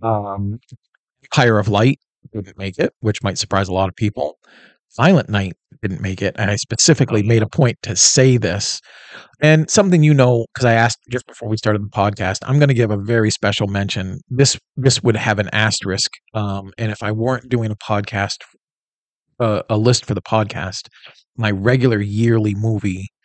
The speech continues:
Speaker 1: list would have this film, uh, A Man Called Ove. Uh, just got remade from Tom Hanks into A Man Called Otto. The original is ten.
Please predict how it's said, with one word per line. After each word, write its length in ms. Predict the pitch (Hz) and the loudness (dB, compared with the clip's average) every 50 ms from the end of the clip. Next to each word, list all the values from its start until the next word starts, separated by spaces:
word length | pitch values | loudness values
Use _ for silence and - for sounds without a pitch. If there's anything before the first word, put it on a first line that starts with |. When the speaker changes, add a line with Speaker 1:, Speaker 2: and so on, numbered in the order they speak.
| _ _ _ _ - | _ _ _ _ -2
Speaker 1:
list 400 | 107 107 104 101 98 - - 98 | 0 2 2 2 0 -2 -4 -4
would 180 | 101 101 95 | -4 -4 -4
have 300 | - - 95 95 95 92 - - | -2 -2 -2 -2 -2 -2 -4 -6
this 220 | 101 104 - - | -4 -4 -4 -4
film, 280 | - - 95 90 - - - _ - | -4 -4 -4 -4 -6 -10 -14 _ -4
uh, 320 | 110 101 98 95 95 95 - - _ - | -2 0 0 0 -2 -4 -8 -12 _ -4
A 60 | 123 | -2
Man 240 | 113 120 127 127 123 | 2 2 2 2 2
Called 300 | - - 120 107 104 110 | 2 2 2 2 2 2
Ove. 420 | - 110 107 98 - 87 80 69 - - - - - - - - - - _ _ _ _ _ - | 0 0 0 0 0 -2 -2 -4 -6 -10 -14 -20 -20 -20 -20 -20 -20 -20 _ _ _ _ _ -2
Uh, 420 | - 107 104 104 101 98 92 92 - - _ _ _ _ _ - 120 117 | 2 4 4 4 4 2 0 -2 -4 -6 _ _ _ _ _ -8 -4 0
just 160 | 107 139 131 - | 2 2 2 2
got 120 | - - | 2 2
remade 400 | 117 113 107 107 107 107 107 107 - - _ _ _ _ _ - | 2 2 2 4 2 2 2 0 -2 -8 _ _ _ _ _ -10
from 120 | 98 95 | -8 -4
Tom 240 | - - 107 104 101 | 0 0 0 0 2
Hanks 480 | 95 107 104 104 90 - - - - - _ | 0 0 0 0 -2 -4 -4 -4 -4 -4 _
into 380 | - 110 104 98 - - 101 98 | -2 -2 -2 -2 -2 -2 -2 -2
A 60 | 95 | -2
Man 200 | 98 95 92 98 | -2 -2 -4 -4
Called 240 | 95 - 92 90 - | -4 -2 -2 0 2
Otto. 360 | 92 107 110 104 95 90 87 - _ _ | 2 4 4 4 2 0 -2 -6 _ _
The 100 | - 110 | 0 0
original 520 | 104 104 135 147 135 123 117 101 92 92 - - | 2 4 4 4 4 4 2 0 -2 -6 -6 -4
is 480 | 120 107 98 98 98 95 - - - - _ _ _ _ _ _ _ _ _ _ _ _ _ - | -2 0 0 0 -2 -2 -4 -4 -6 -10 _ _ _ _ _ _ _ _ _ _ _ _ _ -10
ten. 360 | - - 98 - - - - | -6 -4 -4 -4 -6 -8 -14